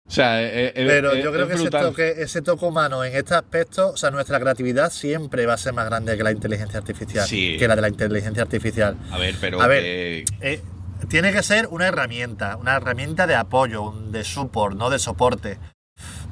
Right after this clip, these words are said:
Speaker 2: No tiene que ser la herramienta con lo que se haga todo. O sea,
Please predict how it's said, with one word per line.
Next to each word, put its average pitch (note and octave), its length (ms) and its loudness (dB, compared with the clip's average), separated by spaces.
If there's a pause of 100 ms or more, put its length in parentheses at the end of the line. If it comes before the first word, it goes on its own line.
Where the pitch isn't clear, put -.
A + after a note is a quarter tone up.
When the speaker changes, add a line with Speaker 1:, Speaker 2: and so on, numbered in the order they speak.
Speaker 2:
No C#3+ 240 2
tiene E3 260 4
que D3+ 80 2
ser D3+ 280 2
la C3+ 360 2
herramienta B2+ 480 -2
con C#3 120 0
lo - 120 0
que B2 80 -2
se - 160 -2
haga A#2 200 2
todo. G#2+ 380 0 (380)
O - 40 -6
sea, A2+ 480 4